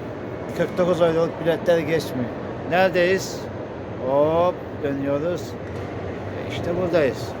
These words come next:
Ama ters de çıkabilir. Tabii ters çıkıyor.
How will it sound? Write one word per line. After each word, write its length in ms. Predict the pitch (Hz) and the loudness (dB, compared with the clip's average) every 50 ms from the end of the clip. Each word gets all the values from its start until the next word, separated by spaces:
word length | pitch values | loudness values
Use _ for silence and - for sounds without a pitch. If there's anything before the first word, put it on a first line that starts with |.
| - 156 | -6 -4
Ama 240 | 151 160 165 165 160 - - - - - - - - - - - - - - - | 0 2 2 0 0 -2 -6 -8 -8 -8 -8 -8 -8 -8 -6 -8 -8 -8 -2 2
ters 260 | 160 160 156 - - | 4 4 4 4 0
de 140 | 165 139 120 | -4 -4 -4
çıkabilir. 480 | - - 147 151 139 127 123 113 113 104 - - - - - - - - - - - - - - - - - - - - - - - - - 101 - - 95 - - - - 107 - - - - - - - - - - - - - - - - | -4 0 2 2 2 2 2 0 0 -2 -2 -6 -8 -8 -8 -8 -8 -8 -8 -8 -8 -8 -8 -8 -8 -8 -8 -8 -8 -8 -8 -8 -8 -8 -8 -8 -6 -6 -6 -6 -6 -6 -6 -6 -6 -6 -8 -8 -8 -8 -8 -6 -6 -6 -6 -6 -6 -6 -4 0
Tabii 200 | 127 123 120 107 101 - | 0 0 0 0 -2 -4
ters 160 | 123 120 110 | -4 -6 -6
çıkıyor. 200 | - - - - | -6 -6 -8 -6